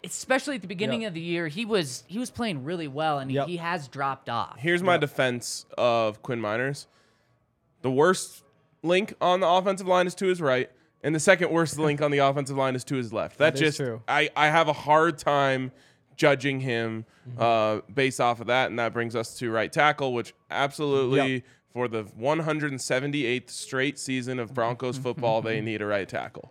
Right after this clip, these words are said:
Speaker 1: And
Speaker 2: Yep.
Speaker 1: that should be, uh, your first round pick next year.
Speaker 3: And the first round pick might be getting a
Speaker 2: Yeah.
Speaker 3: little bit better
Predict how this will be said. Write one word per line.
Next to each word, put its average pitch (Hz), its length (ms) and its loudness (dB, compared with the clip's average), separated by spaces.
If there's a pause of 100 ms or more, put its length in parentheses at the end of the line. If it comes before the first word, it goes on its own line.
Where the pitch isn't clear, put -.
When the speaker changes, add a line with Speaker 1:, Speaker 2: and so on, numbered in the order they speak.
Speaker 1:
And 127 120 -4
Speaker 2:
Yep. 131 80 2
Speaker 1:
that 143 120 2
should 139 200 -6
be, 147 340 0
uh, 131 140 0
your 131 420 -2
first 127 320 -4
round 113 220 -6
pick 107 200 -16
next - 300 -20
year. - 160 -20 (560)
Speaker 3:
And 190 100 2
the 180 60 2
first 226 320 4
round 247 260 4
pick 262 240 4
might 226 240 2
be 220 120 -8
getting 226 280 0
a 220 60 4
Speaker 2:
Yeah. 214 60 4
Speaker 3:
little 214 180 6
bit 214 200 6
better 233 460 4